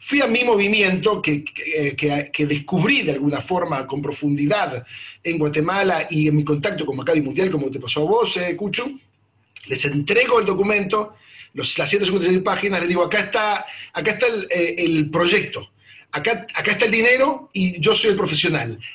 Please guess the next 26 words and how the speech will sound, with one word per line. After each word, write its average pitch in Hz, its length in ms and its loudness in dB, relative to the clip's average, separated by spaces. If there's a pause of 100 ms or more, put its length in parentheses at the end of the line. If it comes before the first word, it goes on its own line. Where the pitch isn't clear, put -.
Abrimos 220 480 2
un 226 80 -2
departamento 226 560 2
de, 240 300 6
de 233 80 2
educación", 285 640 0 (480)
y, 220 180 0
eh, 214 60 4
me 226 100 2
dijeron, 233 380 0 (560)
"Lo 403 160 2
vemos". - 600 -2
<laughs> - 840 -2
No, 156 100 -4
no, 131 220 -4 (120)
se - 140 -2
abrió 175 240 4
rápido, 185 540 4
se 147 100 2
abrió, 160 460 2 (240)
se - 100 0
abrió 160 180 4
casi 180 260 0
inmediatamente, 180 1000 2
y, 175 180 0
em, 151 380 2